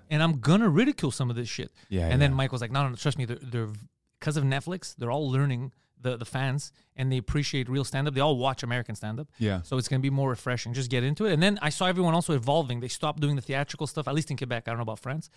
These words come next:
Speaker 1: But here, they stopped doing the th-, and they started turning more into real stand-ups, and they're good.
Speaker 2: I think it's everywhere. I mean, I've been, I, I haven't toured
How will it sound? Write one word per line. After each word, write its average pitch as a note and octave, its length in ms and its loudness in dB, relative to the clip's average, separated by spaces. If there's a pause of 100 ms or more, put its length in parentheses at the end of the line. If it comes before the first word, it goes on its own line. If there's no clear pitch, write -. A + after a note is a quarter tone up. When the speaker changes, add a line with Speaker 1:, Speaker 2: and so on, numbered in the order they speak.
(380)
Speaker 1:
But A2+ 80 -6
here, C#3+ 260 4
they C3 80 2
stopped C3+ 240 -2
doing C3+ 140 2
the B2 80 -2
th-, - 160 -10
and C3+ 80 0
they B2+ 60 2
started C#3 240 -2
turning C#3 280 2
more C3+ 140 2
into B2+ 160 -2
real B2+ 160 0
stand-ups, C#3+ 320 -4
and B2 100 -4
they're B2 80 -6
good. A#2+ 280 0 (200)
Speaker 2:
I B2+ 80 6
think E3 160 6
it's B2 140 4
everywhere. G#2+ 520 4
I G#2 80 2
mean, G#2 220 6
I've G#2 400 2
been, G2+ 480 4 (400)
I, G2+ 240 0
I A2+ 120 4
haven't B2 360 4
toured A2+ 500 4